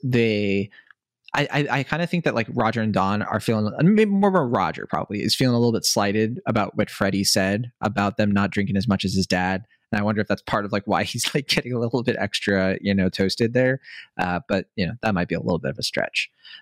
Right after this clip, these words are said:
Uh, I was gonna mention too that, um, so the waitress who shows up in the casino, not the second person who's kind of, like, somewhat flirting with them, but the first person who t-, comes to take their orders,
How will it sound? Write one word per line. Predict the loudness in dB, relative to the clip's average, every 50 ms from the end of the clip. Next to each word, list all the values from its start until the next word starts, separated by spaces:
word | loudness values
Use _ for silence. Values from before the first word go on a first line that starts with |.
| _ -4 -2
Uh, | -2 -2 0 0
I | 2 2
was | 2 2
gonna | 2 2
mention | 2 2 2 2 2 0 0
too | 0 2 2 4 4 6 4 4
that, | 2 0 -2 -2 -2 -2
um, | -2 0 0 0 0 -2 -4 -4 -4
so | -2 -2 0
the | 0 0 2
waitress | 2 2 2 2 0 -2 -4 -4 -4 -2 -4 -4 -4 -4 -4 -2
who | -2 0
shows | 0 0 0 0 0 0 0
up | 0 0 0 -2 _ _ -4
in | -2 0 2 2
the | 0 0
casino, | -2 -2 -2 0 2 2 2 2 2 0
not | 0 0 0 0
the | 0
second | -2 0 -2 -2 0 0 -2 -2 -4 -6 _
person | -2 0 0 0 0 0 0 0 0 2
who's | 2 2 2 2 2 0 -2 -2
kind | 0 -2 -2 -2
of, | -2 -2
like, | -2 -2 -2 -2 -4 -8 -20 _ _ _ _ -6
somewhat | -2 0 0 2 0 0 0 0 2 2 2 0 0 -2
flirting | 0 2 2 2 2 2 0 0
with | 0 0 0 2
them, | 2 2 2 2 0 -2 -8 -20 -12 -6
but | -4 -4
the | -4 -2
first | 0 2 2 2 0 0
person | -2 -2 0 0 0 -2 -2 -2
who | -4 -4
t-, | -4 -4
comes | -4 -2 -2 -2 0
to | 0
take | -2 -2 -2 -2
their | -4 -2
orders, | 0 0 2 0 0 -2 -6 -12